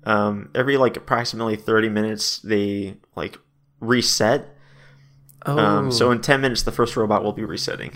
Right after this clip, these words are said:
Speaker 1: and then the other ones will reset after that.
Speaker 2: And also, like, you know, it's like target, set to target humans, not bears.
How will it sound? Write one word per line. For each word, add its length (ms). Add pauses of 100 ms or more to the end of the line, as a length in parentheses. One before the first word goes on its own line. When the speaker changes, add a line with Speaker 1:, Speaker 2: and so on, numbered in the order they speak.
Speaker 1:
and 140
then 120
the 120
other 140
ones 180
will 80
reset 240
after 220
that. 260
Speaker 2:
And 200
also, 400
like, 220 (220)
you 80
know, 180
it's 180
like 120 (260)
target, 600
set 480
to 80
target 560
humans, 640
not 360
bears. 680